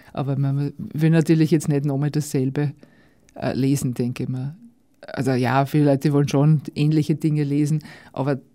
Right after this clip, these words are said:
das ist fad dann, das quasi nur mit einem anderen Inhalt, die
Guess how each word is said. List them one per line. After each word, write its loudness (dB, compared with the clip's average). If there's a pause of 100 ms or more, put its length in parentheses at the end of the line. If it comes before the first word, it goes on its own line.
(140)
das -4
ist -6
fad -10
dann, -6 (460)
das -14
quasi -6
nur -2
mit -6
einem -4
anderen -6 (160)
Inhalt, -6 (400)
die -2